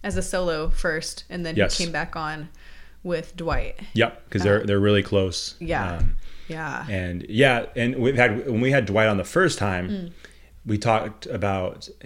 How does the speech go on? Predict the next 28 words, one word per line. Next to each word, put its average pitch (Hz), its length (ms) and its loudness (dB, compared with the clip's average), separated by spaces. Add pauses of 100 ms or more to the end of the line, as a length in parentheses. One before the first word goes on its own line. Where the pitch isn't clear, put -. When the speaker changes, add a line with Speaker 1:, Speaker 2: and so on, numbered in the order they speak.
(180)
Speaker 2:
uh, 92 220 -4
how 95 160 -4
we 92 80 -4
were 95 120 -4
trying 95 200 -6
to 90 60 -4
get 92 60 -10
connected 92 240 -4
with 82 80 -6
Marcellus, 117 520 -2
and 101 80 -6
he's 90 100 -4
like, 92 80 -2
"Oh," 92 260 0 (100)
he's 98 160 -8
like, 90 100 -6
"That's 98 120 -6
my 92 120 -4
guy," 90 260 0
and 82 160 -6 (240)
he's - 80 -8
like, 101 80 2
"I 95 40 2
love 104 240 4
that 107 140 2
guy, 98 300 2 (540)
Speaker 1:
Yeah. 101 80 2 (180)
Speaker 2:
and 85 260 -8